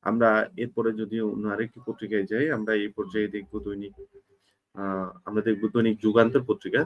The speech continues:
দৈনিক যুগান্তরের আজকের, আহ, প্রধান যে খবর, সেটি হলো বিএনপি জামায়াত, আহ, বিএনপি জামায়াত মুখোমুখি, গণভোট ও জুলাই সনদ ইস্যুতে উত্তপ্ত রাজনীতি।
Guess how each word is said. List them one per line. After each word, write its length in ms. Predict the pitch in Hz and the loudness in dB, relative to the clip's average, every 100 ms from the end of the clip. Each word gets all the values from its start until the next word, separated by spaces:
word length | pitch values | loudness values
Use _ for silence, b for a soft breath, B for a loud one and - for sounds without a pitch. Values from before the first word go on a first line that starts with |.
| - | 6
দৈনিক 240 | 143 151 135 | 6 8 6
যুগান্তরের 460 | 143 143 143 143 139 | 6 8 8 10 10
আজকের, 560 | 131 - 196 196 185 | 8 4 6 6 6
আহ, 160 | 123 117 | 6 6
প্রধান 320 | - 131 156 | 4 2 2
যে 80 | 175 | 0
খবর, 280 | 180 185 220 | 2 4 4
সেটি 260 | 196 - | 4 6
হলো 240 | 180 185 185 | 10 10 10
বিএনপি 420 | 180 180 175 160 | 10 10 10 8
জামায়াত, 460 | 151 156 180 185 - _ _ _ _ _ _ _ | 8 10 8 6 0 _ _ _ _ _ _ _
আহ, 300 | 120 127 123 | 6 10 10
বিএনপি 300 | 127 175 175 | 12 10 10
জামায়াত 380 | 156 156 180 180 | 10 10 10 10
মুখোমুখি, 560 | 165 151 180 180 185 208 | 6 8 8 8 8 8
গণভোট 580 | 156 147 143 165 196 202 | 10 12 12 10 10 10
ও 80 | |
জুলাই 320 | 131 143 160 170 | 8 8 8 8
সনদ 340 | 175 170 165 | 4 2 4
ইস্যুতে 320 | 165 175 175 | 4 4 6
উত্তপ্ত 520 | 170 165 147 135 - | 6 8 4 4 4
রাজনীতি। 560 | 127 120 107 - 95 180 | 8 8 6 0 -8 -8